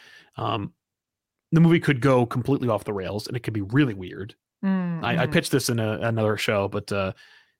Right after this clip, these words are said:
Speaker 1: this could be a movie about, like, the M C U trying to, like, get back on track.
Speaker 2: Mm-hmm.
Speaker 1: And, like, for exa-,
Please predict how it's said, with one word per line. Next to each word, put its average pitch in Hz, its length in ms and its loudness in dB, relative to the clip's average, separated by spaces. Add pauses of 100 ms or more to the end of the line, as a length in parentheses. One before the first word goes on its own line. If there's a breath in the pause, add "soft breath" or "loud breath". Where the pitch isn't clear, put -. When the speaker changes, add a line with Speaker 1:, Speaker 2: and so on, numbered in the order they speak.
(120)
Speaker 1:
this 147 340 0
could 147 160 2
be 127 200 4
a 127 40 2
movie 101 520 -2 (500)
about, 113 840 -2 (680)
like, 107 300 -4 (100)
the 127 220 0
M 120 160 0
C - 240 0
U 98 600 0 (560)
trying 123 380 0
to, 120 100 -2
like, 113 240 0
get 110 200 0
back 110 240 0
on 92 140 -4
track. 123 560 -4 (100)
Speaker 2:
Mm-hmm. 185 240 2 (520 loud breath)
Speaker 1:
And, 123 560 2 (640 soft breath)
like, 123 300 -4 (300)
for 202 180 4
exa-, 151 300 -4